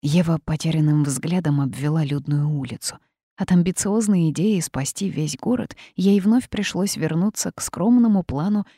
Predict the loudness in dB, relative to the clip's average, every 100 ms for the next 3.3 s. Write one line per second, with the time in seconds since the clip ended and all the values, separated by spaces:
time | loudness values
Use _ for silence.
0 | _ -6 -4 -4 -4 -6 -6 -6 -8 -4
1 | -6 -6 -10 -18 -20 _ _ _ _ -2
2 | 0 2 2 2 0 -2 -4 -6 -4 -6
3 | -6 -8 -10